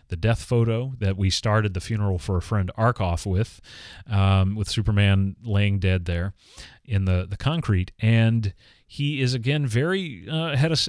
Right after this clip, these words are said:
hesitant to do anything with these photos, but he's giving them to, um,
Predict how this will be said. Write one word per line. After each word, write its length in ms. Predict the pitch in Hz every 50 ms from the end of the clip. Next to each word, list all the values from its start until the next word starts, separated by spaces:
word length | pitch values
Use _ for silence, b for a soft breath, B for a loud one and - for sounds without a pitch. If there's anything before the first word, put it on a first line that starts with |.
| -
hesitant 440 | - 123 151 160 143 - - 98 95
to 80 | - 92
do 160 | 98 123 135
anything 400 | 127 104 - - 87 80 - 92 -
with 140 | 107 107 -
these 160 | 101 87 -
photos, 400 | - 113 107 101 95 92 90 82
but 140 | - 110 104
he's 100 | 98 101
giving 380 | 104 143 165 214 226 175 120
them 180 | 101 90 85 80 -
to, 520 | - - 160 147 101 80 71 78 104 135 B B B B B B B B B B B B -
um, 540 | 107 104 107 104 104 101 101 101 98 98